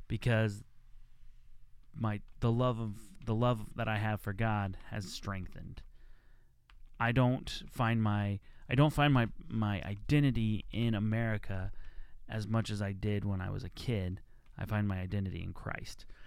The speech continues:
So that's, that's my, my take on it. It was like, I,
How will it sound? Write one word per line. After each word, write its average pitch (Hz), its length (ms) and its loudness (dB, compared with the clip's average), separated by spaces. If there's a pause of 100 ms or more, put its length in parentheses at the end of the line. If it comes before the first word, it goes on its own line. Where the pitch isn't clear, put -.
(180)
So - 160 0
that's, 139 380 2 (380)
that's 110 260 -4
my, 104 400 2 (560)
my 113 180 -6
take 156 320 -2
on 110 140 4
it. 110 80 2
It 101 60 -4
was 98 120 -4
like, 101 200 -4 (420)
I, 135 300 0